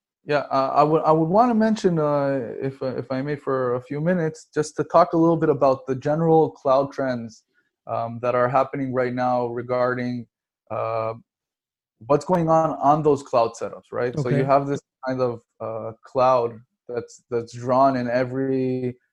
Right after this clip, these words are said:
Speaker 1: P P T when you talk about cloud. But what's going on in, uh, uh, in those data centers? What's happening with A W S, with Google, with Microsoft? What are they planning? What are, what are they understanding as a trend as well? And, and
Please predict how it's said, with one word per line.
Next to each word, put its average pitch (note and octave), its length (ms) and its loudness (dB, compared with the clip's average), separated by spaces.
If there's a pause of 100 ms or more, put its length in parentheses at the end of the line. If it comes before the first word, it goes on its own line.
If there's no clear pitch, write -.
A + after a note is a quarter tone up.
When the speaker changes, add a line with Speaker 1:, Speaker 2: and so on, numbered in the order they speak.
Speaker 1:
P C#3+ 140 -8
P C3+ 140 -8
T C3+ 300 2
when B2+ 280 -4
you B2 80 -2
talk B2+ 220 -2
about A#2+ 300 -2
cloud. A#2+ 380 0
But B2 80 -2
what's E3 260 2
going G3 240 0
on D#3+ 220 2
in, C3 200 -4 (100)
uh, A#2 120 -6 (140)
uh, G2+ 100 -6 (200)
in B2+ 180 -6
those C#3+ 240 2
data C#3+ 240 0 (380)
centers? G#2 520 -12
What's C#3 200 -2
happening D#3 380 0
with B2 160 -2 (100)
A C3 120 0
W C3 320 0
S, A#2+ 360 -2
with A2+ 180 -6 (300)
Google, C3 600 0 (200)
with A#2 140 -8 (120)
Microsoft? C3 580 -2
What C#3+ 160 0
are F3+ 100 0
they D#3 140 0 (180)
planning? A#2+ 520 -2
What C3 160 0
are, D3+ 200 2 (520)
what C#3 140 0
are E3 120 4
they D#3 160 2
understanding C3 640 0
as A#2 160 -2
a A2+ 80 -14
trend A#2+ 300 -6
as A2+ 180 -4
well? A#2+ 420 0
And, A#2 220 -8 (100)
and A#2+ 260 -8